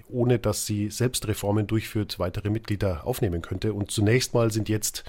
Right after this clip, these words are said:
Länder wie die Ukraine oder Moldau oder auch die sechs Westbalkanstaaten dran. Also das Thema ist durch. Und insgesamt habe ich schon den Eindruck, also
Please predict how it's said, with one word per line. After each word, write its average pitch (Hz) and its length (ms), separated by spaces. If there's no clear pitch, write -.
Länder 104 300
wie 101 80
die 104 120
Ukraine 127 880
oder 95 320
Moldau 117 500
oder 104 300
auch 92 140
die 101 120
sechs 90 280
Westbalkanstaaten 87 960
dran. 101 260
Also 107 180
das 120 160
Thema 107 240
ist - 240
durch. 180 300
Und 131 260
insgesamt 156 760
habe 117 220
ich 131 80
schon 190 100
den 156 140
Eindruck, 117 420
also 113 300